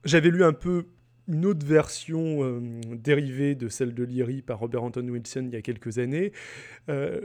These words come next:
mais là, je vais me contenter de commenter un petit peu le, la page Wikipédia sur, euh, le, sur le sujet en question. Ça va pas être une analyse, euh,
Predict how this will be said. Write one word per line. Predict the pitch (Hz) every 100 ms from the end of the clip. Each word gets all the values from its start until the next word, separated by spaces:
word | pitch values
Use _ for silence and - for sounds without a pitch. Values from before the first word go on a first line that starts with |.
| 185
mais | 143 156 175 180 -
là, | 151 147 151 165 170 175 -
je | 156 160
vais | 151
me |
contenter | 151 143 151 143 - 156 156
de | 135 131 127 120 117 - _ -
commenter | 202 180 170 185
un | 156
petit | - 147
peu | - 151 151
le, | 139 120
la | 123 120
page | 143 135
Wikipédia | 131 - 131 135 127 127 135 127
sur, | - - 135 135 123 117
euh, | 117 120
le, | 117 117 123 123 131 139
sur | 127 - 147
le | 131 120
sujet | - 123 127
en |
question. | 120 123 - 196
Ça | 143
va | 113
pas | -
être | 160 -
une | 139 127
analyse, | 123 123 123 131 117
euh, | 117 110 110